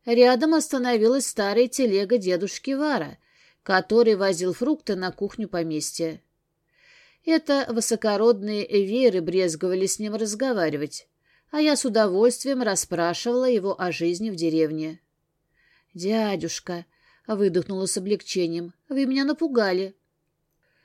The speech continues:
«Вера Клео? Откуда же вы одна? Да ночью, да в одном платьишке. Холод ведь какой!» Дядюшка, покряхтывая, вылез из повозки и накинул мне на плечи ветхий полушалок.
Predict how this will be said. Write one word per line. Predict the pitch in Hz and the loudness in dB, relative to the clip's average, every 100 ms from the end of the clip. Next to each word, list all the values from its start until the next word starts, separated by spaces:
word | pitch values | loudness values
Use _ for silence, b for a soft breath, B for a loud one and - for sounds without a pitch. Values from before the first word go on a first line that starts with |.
| _ | _
«Вера | - 160 165 233 202 185 | -4 0 4 6 6 2
Клео? | 185 147 135 170 285 - _ _ | 2 2 2 0 0 -4 _ _
Откуда | - 135 - - 175 | -12 -12 -6 -4 -4
же | 185 | -2
вы | 233 254 | 0 0
одна? | 233 226 - - _ | -2 -4 -6 -10 _
Да | 147 190 170 | -4 -2 -2
ночью, | 151 226 254 - 160 120 b b b | -2 0 -2 -2 -8 -10 b b b
да | 151 | -2
в | 175 | 2
одном | 175 156 214 185 | 2 0 -2 -2
платьишке. | 160 151 160 233 247 240 - - 135 - _ _ | -2 0 2 2 0 -2 -4 -8 -8 -10 _ _
Холод | _ - 233 262 170 | _ 2 4 6 4
ведь | 165 - | -2 -6
какой!» | - 220 220 220 190 - _ _ _ _ _ _ | -2 -2 0 2 2 -2 _ _ _ _ _ _
Дядюшка, | - 180 240 277 226 - 208 | -12 -2 0 2 0 -2 -6
покряхтывая, | - 180 - 190 233 - - 165 170 165 | -4 -4 -2 -2 -2 -4 -6 -2 0 0
вылез | 175 214 202 175 | 0 0 0 -2
из | 170 | -4
повозки | - 170 180 302 - - 277 - _ _ b | -2 -2 0 0 -2 -4 -6 -6 _ _ b
и | 330 | -2
накинул | 311 294 262 240 269 311 | 2 2 0 0 0 0
мне | 302 277 | 0 0
на | 240 208 | -2 -2
плечи | 175 214 233 302 | 0 0 0 -2
ветхий | 208 190 - 247 | 0 -2 -4 -8
полушалок. | 277 269 - 170 143 147 - | -6 -6 -6 -6 -6 -8 -12